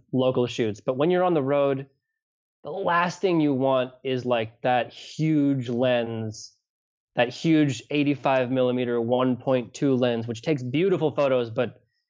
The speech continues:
you're never gonna wanna lug it around. So I really try to pair my, travel is all about getting out into the world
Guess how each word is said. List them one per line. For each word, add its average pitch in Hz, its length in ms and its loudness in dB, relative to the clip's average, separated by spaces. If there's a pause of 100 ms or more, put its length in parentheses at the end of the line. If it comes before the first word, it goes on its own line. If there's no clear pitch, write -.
(400)
you're 127 100 2
never 139 320 2
gonna 135 160 2
wanna 127 160 2
lug 120 220 2
it 113 60 -2
around. 95 500 -6 (160)
So 117 540 0 (760)
I 147 140 2
really 151 340 2
try 135 220 -2
to 120 80 -2
pair 135 420 -2
my, 113 460 -2 (840)
travel 226 340 0
is 175 80 -2
all 170 280 2
about 143 480 0 (580)
getting 202 240 2
out 180 160 2
into 165 160 -2
the 143 80 -4
world 131 520 0